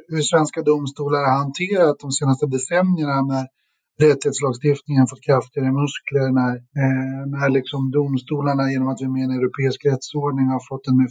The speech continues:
framskjuten roll. Det är ju inte så att det är några excesser, om jag får uttrycka mig så, att vare sig det ena eller andra hållet, utan det är på det hela taget rätt mycket sans och balans. Och det tycker jag är en rätt viktig sak. Vårt rättssystem bygger i grund och botten på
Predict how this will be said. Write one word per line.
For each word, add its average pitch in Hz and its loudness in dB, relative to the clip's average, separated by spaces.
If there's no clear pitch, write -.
framskjuten 135 -2
roll. 139 2
Det 151 -4
är 147 8
ju 139 6
inte 151 -6
så 175 2
att 156 4
det 151 0
är 139 -2
några 143 0
excesser, 208 2
om 127 2
jag 123 -4
får 131 0
uttrycka 127 -4
mig 127 4
så, 143 -2
att - -6
vare 151 4
sig - -12
det 147 -2
ena 143 -4
eller 143 -2
andra 147 -2
hållet, 147 0
utan 131 0
det 165 0
är 165 6
på 165 -4
det 156 2
hela 147 0
taget 135 -2
rätt 135 -6
mycket 127 -2
sans 135 2
och 131 -10
balans. 143 0
Och 160 -2
det 185 6
tycker 185 -2
jag 156 2
är 151 -6
en 143 -4
rätt 139 0
viktig 135 -14
sak. 151 4
Vårt 156 -6
rättssystem 151 0
bygger 147 -2
i - 0
grund 139 0
och 127 0
botten 143 0
på 143 0